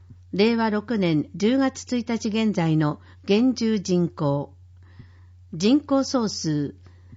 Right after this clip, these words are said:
十一万一千二百十六人。八十九人減。内訳、男、五万三千四百三十五人。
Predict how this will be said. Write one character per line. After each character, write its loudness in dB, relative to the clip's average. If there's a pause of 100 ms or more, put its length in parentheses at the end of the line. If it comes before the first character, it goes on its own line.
(140)
十 2
一 0
万 0
一 0
千 -2
二 2
百 -2
十 0
六 -2
人。 0 (600)
八 0
十 -2
九 -2
人 2
減。 0 (840)
内 -2
訳、 -2 (340)
男、 -4 (400)
五 2
万 2
三 2
千 2
四 2
百 -4
三 0
十 0
五 0
人。 0